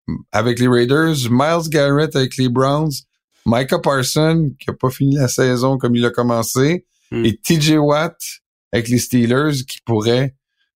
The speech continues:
Speaker 1: donc, euh, essayer de concurrencer, euh, Darren Bland. Est-ce que toi, tu favorises, euh, un ou l'autre de ces joueurs ?
Speaker 2: Ouais, ben,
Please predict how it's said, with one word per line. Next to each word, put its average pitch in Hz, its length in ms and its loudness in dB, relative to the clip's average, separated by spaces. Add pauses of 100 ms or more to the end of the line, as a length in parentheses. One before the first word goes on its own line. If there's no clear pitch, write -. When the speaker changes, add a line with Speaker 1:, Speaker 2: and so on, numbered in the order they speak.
Speaker 1:
donc, 117 360 0
euh, 101 600 0
essayer 104 480 0
de 101 80 -2
concurrencer, 107 1040 0
euh, 90 360 -2
Darren 104 360 2
Bland. 127 320 0
Est-ce 131 140 -2
que - 80 -2
toi, 175 180 0
tu 123 600 0 (440)
favorises, 131 760 0
euh, 107 240 2
un 127 200 0
ou 131 100 2
l'autre 131 240 0
de 113 100 0
ces 107 240 -2
joueurs ? 85 600 -2 (1200)
Speaker 2:
Ouais, 170 360 2
ben, 135 680 -2